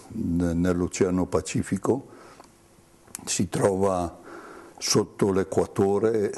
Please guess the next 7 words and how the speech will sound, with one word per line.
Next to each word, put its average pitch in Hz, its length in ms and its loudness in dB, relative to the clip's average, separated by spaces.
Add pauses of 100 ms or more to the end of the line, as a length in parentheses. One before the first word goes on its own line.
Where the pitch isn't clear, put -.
(140)
eh, 90 580 0 (240)
e 95 120 -2
sopra 98 720 0 (520)
l'Australia. 87 1080 0 (960)
Eh, 87 640 0 (140)
è 95 160 0
composta, 101 880 0